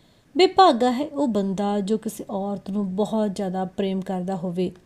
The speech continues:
ਅਤੇ ਉਸ ਨੂੰ ਆਪਣੀ ਪਤਨੀ ਬਣਾ ਲਵੇ। ਆਪਣੇ ਖੂਨ ਪਸੀਨੇ ਦੀ ਕਮਾਈ ਉਸ ਤੋਂ ਵਾਰ ਦੇਵੇ, ਆਪਣੀ ਮਿਹਨਤ, ਮਜ਼ਦੂਰੀ ਅਤੇ ਕੋਸ਼ਿਸ਼ਾਂ ਦਾ ਇਨਾਮ ਉਸ ਨੂੰ ਸੌਂਪ ਦੇਵੇ, ਪਰ ਫਿਰ ਉਸ ਨੂੰ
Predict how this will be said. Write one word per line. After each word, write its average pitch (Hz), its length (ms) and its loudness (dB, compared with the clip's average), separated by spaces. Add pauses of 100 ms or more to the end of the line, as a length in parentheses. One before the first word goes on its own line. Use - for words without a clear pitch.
(100)
ਅਤੇ 196 260 0
ਉਸ 208 220 -4
ਨੂੰ 202 180 2
ਆਪਣੀ 202 300 -2
ਪਤਨੀ 202 520 -2
ਬਣਾ 185 280 -2
ਲਵੇ। 180 280 -6 (580)
ਆਪਣੇ 320 260 4
ਖੂਨ 330 300 0
ਪਸੀਨੇ 302 360 2
ਦੀ 294 140 2
ਕਮਾਈ 226 540 2
ਉਸ 208 160 -6
ਤੋਂ 214 180 -2
ਵਾਰ 196 360 -2
ਦੇਵੇ, 214 460 2
ਆਪਣੀ 208 320 -2
ਮਿਹਨਤ, 202 540 0
ਮਜ਼ਦੂਰੀ 196 600 0
ਅਤੇ - 260 -6 (440)
ਕੋਸ਼ਿਸ਼ਾਂ 302 500 4
ਦਾ 269 280 0
ਇਨਾਮ 214 580 0 (320)
ਉਸ 254 220 2
ਨੂੰ 240 140 4
ਸੌਂਪ 185 340 -2
ਦੇਵੇ, 175 320 -2 (240)
ਪਰ 196 260 2 (260)
ਫਿਰ 226 260 4 (320)
ਉਸ 254 200 4
ਨੂੰ 240 240 4